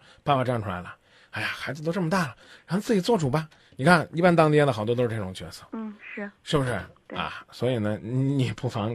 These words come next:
Speaker 1: 找找你的位置，好不好？
Speaker 2: 对，但有的时候确实是，那个、呃，
Speaker 1: 嗯。
Speaker 2: 做不到那样，那样。
Speaker 1: 你看，我刚给一个家长已经讲过了，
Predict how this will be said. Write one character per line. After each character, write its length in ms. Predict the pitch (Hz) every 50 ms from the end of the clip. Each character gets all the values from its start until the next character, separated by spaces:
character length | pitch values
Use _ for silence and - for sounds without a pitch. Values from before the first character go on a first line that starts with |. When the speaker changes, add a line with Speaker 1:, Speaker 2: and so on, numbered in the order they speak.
| 113 -
Speaker 1:
找 160 | - 101 110
找 140 | 110 104 107
你 140 | 98 92
的 100 | 62 78
位 200 | 98 104 107 90
置， 160 | 76 - - 131 _ _ _ _ _ _ _ _ _ _ _ _ _ _ _ - _ _ _ _ _
好 180 | - - 104
不 60 | 104 104
好？ 200 | 95 95 87 -
Speaker 2:
对， 100 | - - - _ _ _ _ _ _ -
但 180 | _ 349 349 349
有 160 | 349 277 220
的 80 | 226 254
时 140 | - - 269
候 100 | 277 277
确 180 | 277 - 302 277
实 260 | - 254 240 247 277
是， 300 | - 285 269 247 226 - - _ _ _ _ _ _ _ _ _ _ _ _ _ _ _ _ _
那 220 | - 262 254 233
个、 380 | 214 214 202 190 185 170 170 165 - - _ _ _ _ _ _ _ _ _ _ _ _ _ _ _ _ _ _ _ _ _ _ _ _ _ _
呃， 80 | - 226
Speaker 1:
嗯。 140 | - - -
Speaker 2:
做 100 | 269 247
不 120 | 247 262
到 360 | - 359 415 381 349 247 214 202
那 180 | 196 196 196
样， 280 | 190 175 170 160 - - - - - 269 269 294 _ _ _ _ _ _ _ _ _ _ _ _ _ _ _ _ _ _ -
那 80 | 208
样。 340 | 208 202 190 185 175 165 165 -
Speaker 1:
你 120 | - 92
看， 240 | 90 104 104 98 87
我 120 | - 87 90
刚 240 | 90 120 143 160 147
给 80 | 101
一 80 | 92 98
个 80 | 113
家 160 | 117 135 131 135
长 120 | 120 85
已 60 | - 85
经 140 | 107 131
讲 240 | 131 - 104 87 92
过 220 | 92 107 123 139 117
了， 160 | - - -